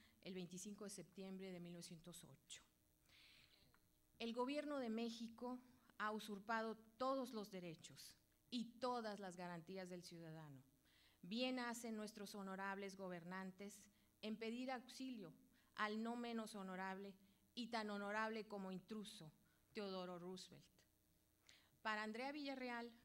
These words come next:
los derechos y garantías de los ciudadanos mexicanos de mil novecientos ocho han sido arrebatados por el gobierno de Porfirio Díaz. En un tono que enfatiza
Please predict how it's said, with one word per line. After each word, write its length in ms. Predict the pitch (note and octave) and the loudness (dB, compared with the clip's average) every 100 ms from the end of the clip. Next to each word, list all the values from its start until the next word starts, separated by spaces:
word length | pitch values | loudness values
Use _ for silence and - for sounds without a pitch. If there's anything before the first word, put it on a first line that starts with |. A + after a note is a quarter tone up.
| - | -8
los 180 | - G3+ | -2 0
derechos 600 | G#3 A3+ A#3+ - A3 - | 2 2 0 0 -2 -2
y 140 | G#3+ G#3 | -2 -2
garantías 640 | G#3 G3+ F#3+ - C4+ C4+ | 0 0 -2 0 0 2
de 80 | A3+ | 0
los 140 | G3 | -2
ciudadanos 500 | G3 F#3 F#3+ G#3+ A3+ | -2 -2 0 0 2
mexicanos 600 | A3+ G#3 - G#3+ G#3 F3+ E3+ | 0 -2 -6 -4 -4 -4 -4
de 80 | |
mil 140 | F#3+ A3 | -2 0
novecientos 500 | A3 G#3 F#3+ F#3+ - | -2 -4 -8 -10 -10
ocho 380 | E3 D#3+ E3+ F3+ - - - - | -12 -10 -12 -12 -16 -20 -6 0
han 200 | G#3+ A#3 | 0 0
sido 380 | A#3+ A#3+ B3 - | -2 -4 -4 -4
arrebatados 800 | G3 F#3 F3+ F3+ G3+ G3+ G#3 G3+ | -6 -4 -6 -4 -2 -2 -2 -6
por 180 | G3+ G3 | -6 -6
el 80 | F3+ | -2
gobierno 400 | F#3 G3+ G3+ G3 | 0 0 -2 -6
de 80 | |
Porfirio 500 | F#3 F3 - F3 E3+ | -6 -10 -10 -10 -8
Díaz. 400 | D#3+ C#3+ - - - - - - - - - - - - - | -10 -12 -14 -16 -18 -20 -20 -20 -20 -20 -20 -20 -20 -12 -2
En 180 | B3+ | 2
un 120 | D#4 F4 C4+ | 2 0 2
tono 360 | C#4+ B3 F3+ - - | 2 2 -2 -6 -2
que 140 | A3+ | 0
enfatiza 680 | A3 A3+ G#3+ C4 B3 - | 0 -2 -2 -2 -2 -4